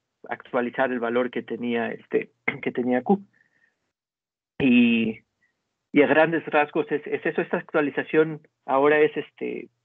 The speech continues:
o sea, tú el, el valor de Q S real actual, lo vas a actualizar a esa diferencia, o sea, el viejo menos, bueno, la diferencia entre la nueva estimación, que es tomando en cuenta la, la recompensa que recibimos en este paso, y esto a actuar como tipo programación dinámica, asumiendo que esto es correcto.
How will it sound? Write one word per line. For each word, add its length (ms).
o 40
sea, 120
tú 200
el, 100
el 240
valor 300
de 140
Q 240
S 180
real 240
actual, 460
lo 60
vas 180
a 20
actualizar 480
a 40
esa 160
diferencia, 420
o 40
sea, 80
el 120
viejo 460
menos, 440
bueno, 340
la 140
diferencia 480
entre 340
la 300
nueva 500
estimación, 800
que 80
es 80
tomando 280
en 80
cuenta 340
la, 160
la 220
recompensa 520
que 100
recibimos 400
en 80
este 180
paso, 460
y 120
esto 240
a 40
actuar 380
como 220
tipo 240
programación 560
dinámica, 400
asumiendo 400
que 80
esto 140
es 60
correcto. 460